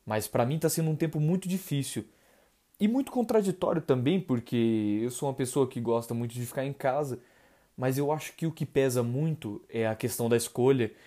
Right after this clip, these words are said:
porque antes eu ficava em casa, mas eu tinha a escolha de sair,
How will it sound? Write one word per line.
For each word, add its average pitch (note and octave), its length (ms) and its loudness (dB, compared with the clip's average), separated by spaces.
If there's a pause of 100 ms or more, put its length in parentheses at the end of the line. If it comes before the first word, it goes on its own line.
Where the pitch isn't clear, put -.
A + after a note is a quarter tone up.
(440)
porque A#2+ 300 2
antes E3 640 0 (240)
eu B2 80 -6
ficava A#2+ 300 0
em A2 40 -2
casa, D#3 300 4
mas C3 180 2
eu C3+ 80 4
tinha A3 300 -2
a D3+ 40 4
escolha A#2+ 600 2 (460)
de A#2+ 120 -6
sair, A2 520 2